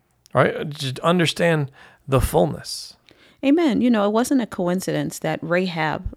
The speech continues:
Speaker 2: was the one who hid the spies that went
Speaker 1: Exactly.
Speaker 2: to spy out the land of Jericho the second time. It wasn't a coincidence that she was there. And then the Lord had also prepared a place for her to be in the lineage of Jesus.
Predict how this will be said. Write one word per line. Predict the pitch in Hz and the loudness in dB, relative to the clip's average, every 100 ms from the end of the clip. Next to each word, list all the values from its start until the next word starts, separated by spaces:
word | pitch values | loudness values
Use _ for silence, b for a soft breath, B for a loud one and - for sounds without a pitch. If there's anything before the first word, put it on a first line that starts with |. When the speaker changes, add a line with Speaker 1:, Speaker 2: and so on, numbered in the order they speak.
| _ | _
Speaker 2:
was | 160 156 | -4 0
the | 160 | 0
one | 160 156 | 0 0
who | 165 | -2
hid | 160 165 156 | 0 -2 -2
the | |
spies | 156 - 147 147 151 | -4 -4 -4 -2 -4
that | - - | -4 -2
went | 147 151 - | 0 -2 -4
Speaker 1:
Exactly. | 151 - 117 113 170 | -10 -6 -4 -2 -2
Speaker 2:
to | 151 | -2
spy | - 143 | 0 -2
out | 147 151 | -2 -4
the | 147 | -2
land | 151 151 147 | 0 0 -2
of | 143 | -2
Jericho | 151 143 151 139 | -2 -2 -2 -4
the | 143 147 | -4 -6
second | 139 - 147 | -6 -4 -6
time. | - 139 139 151 | -6 -8 -6 -6
It | 156 | 2
wasn't | 160 185 190 | 2 4 -2
a | |
coincidence | 180 156 165 - 135 147 - | -2 -2 -2 -2 -4 -4 -4
that | 131 | -4
she | - - 214 208 | -4 -4 -4 -2
was | 175 156 | -2 -4
there. | - 127 - - B B B - | -6 -10 -12 -18 B B B -2
And | 165 | 2
then | 165 156 | 2 2
the | |
Lord | 151 156 - | 2 0 -2
had | 165 165 - | -2 -2 2
also | 160 - 160 | 0 0 -4
prepared | 160 151 165 143 | -4 -4 -4 -4
a | |
place | 147 151 151 | -4 -4 -6
for | - | -6
her | 143 147 | -6 -6
to | |
be | 143 147 | -4 -4
in | 147 | -4
the | |
lineage | 139 147 143 139 - | -4 -4 -4 -6 -8
of | 139 | -10
Jesus. | 135 131 - - | -8 -8 -10 -12